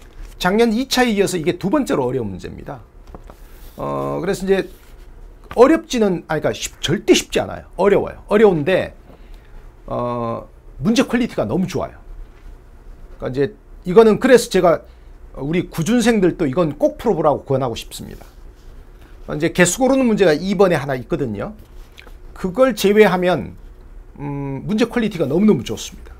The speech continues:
진즉이 이렇게 좀 내지. 그래서 이제 그, 아마 이제 제 생각에는 팔십 점 정도, 한국사 팔십 점이면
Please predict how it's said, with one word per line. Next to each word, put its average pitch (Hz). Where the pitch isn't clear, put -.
진즉이 277
이렇게 147
좀 117
내지. -
그래서 202
이제 208
그, 147
아마 208
이제 220
제 196
생각에는 214
팔십 -
점 349
정도, 202
한국사 339
팔십 -
점이면 185